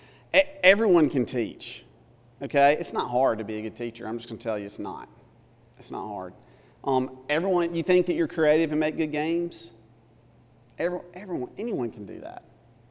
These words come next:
okay? And they're probably not as good as you think they are. But this thing that I started doing,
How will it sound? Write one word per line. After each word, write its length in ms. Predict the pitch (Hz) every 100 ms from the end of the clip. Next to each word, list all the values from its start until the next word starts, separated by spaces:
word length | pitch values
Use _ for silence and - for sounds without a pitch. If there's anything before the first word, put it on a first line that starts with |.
| -
okay? 300 | 139 160 165
And 120 | 151
they're 80 | 156
probably 300 | 151 190 196
not 140 | 185
as 100 | 180
good 100 | 160
as 80 | 175
you 80 | 165
think 180 | 180 170
they 120 | 113
are. 160 | 104 95 - _ _ _ - - _ _ _ _ _ _ -
But 280 | 143 131 135
this 260 | 233 -
thing 600 | - 240 160 104 107 147 - - -
that 100 | 135
I 60 |
started 380 | 131 165 151 139
doing, 460 | 131 117 95 107